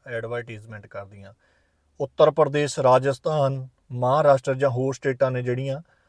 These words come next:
ਉਹ ਸਾਰੀਆਂ ਟੂਰਿਸਟ ਤੇ ਜ਼ੋਰ ਦਿੰਦੀਆਂ ਨੇ। ਪਰ ਆ ਪਿੱਛੇ ਜੇ ਇੱਕ, ਇਸੇ ਹਫ਼ਤੇ ਹੀ ਇੱਕ ਅਮਰੀਕਨ ਮੂਲ ਦੀ ਜਿਹੜੀ ਨਿਵਾਸੀ ਹੁੰਦੀ ਆ, ਉਹ ਮਹਾਰਾਸ਼ਟਰ ਦੇ ਵਿੱਚ ਰਹਿ ਰਹੀ ਹੁੰਦੀ ਆ, ਜਾਂ ਕਹਿ ਲਈਏ ਟੂਰਿਸਟ ਹੁੰਦੀ ਆ as a tourist, ਪਰ ਉਹਦੀ ਜਿਹੜੀ ਬਾਡੀ ਹੁੰਦੀ ਆ ਮਹਾਰਾਸ਼ਟਰ ਦੇ ਜੰਗਲਾਂ ਵਿੱਚੋਂ ਮਿਲਦੀ ਆ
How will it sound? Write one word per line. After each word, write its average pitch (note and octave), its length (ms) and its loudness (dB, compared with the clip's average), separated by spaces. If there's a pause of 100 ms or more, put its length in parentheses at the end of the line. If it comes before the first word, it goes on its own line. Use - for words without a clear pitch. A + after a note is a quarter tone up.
(240)
ਉਹ F#3+ 60 -2
ਸਾਰੀਆਂ A3 340 2
ਟੂਰਿਸਟ F3 360 0
ਤੇ D#3+ 100 -4
ਜ਼ੋਰ C#3+ 240 -4
ਦਿੰਦੀਆਂ A2 340 -8
ਨੇ। G#2 160 -18 (120)
ਪਰ D3 160 6
ਆ D3+ 120 8
ਪਿੱਛੇ D3 360 -4
ਜੇ C#3+ 200 2
ਇੱਕ, C3 380 0 (140)
ਇਸੇ C#3+ 300 -4
ਹਫ਼ਤੇ C#3 360 4
ਹੀ C#3 140 0
ਇੱਕ C3 320 2 (380)
ਅਮਰੀਕਨ D3 680 2 (160)
ਮੂਲ C3+ 320 -2
ਦੀ C3+ 120 -4
ਜਿਹੜੀ C#3 200 -4
ਨਿਵਾਸੀ B2+ 420 2
ਹੁੰਦੀ B2+ 220 -4
ਆ, C3+ 60 2
ਉਹ C#3 60 2
ਮਹਾਰਾਸ਼ਟਰ C3 480 0
ਦੇ B2+ 120 -6
ਵਿੱਚ B2 300 -6 (360)
ਰਹਿ B2 280 6
ਰਹੀ D#3 180 2
ਹੁੰਦੀ C#3+ 240 -4
ਆ, C#3+ 60 4
ਜਾਂ C3 220 0
ਕਹਿ C3 180 2
ਲਈਏ C#3 280 -4 (320)
ਟੂਰਿਸਟ F3+ 400 2
ਹੁੰਦੀ C#3+ 260 -2
ਆ C#3 120 8
as C3 60 4
a C3+ 200 -2
tourist, C3 400 -2
ਪਰ C#3 120 4
ਉਹਦੀ D3+ 240 -2
ਜਿਹੜੀ D#3 340 -6 (520)
ਬਾਡੀ C#3 400 8
ਹੁੰਦੀ D#3+ 300 0
ਆ D3+ 60 4
ਮਹਾਰਾਸ਼ਟਰ D3+ 520 2
ਦੇ D3+ 120 -4
ਜੰਗਲਾਂ C3 400 2
ਵਿੱਚੋਂ C3+ 240 -2
ਮਿਲਦੀ B2+ 400 -2
ਆ C3 160 4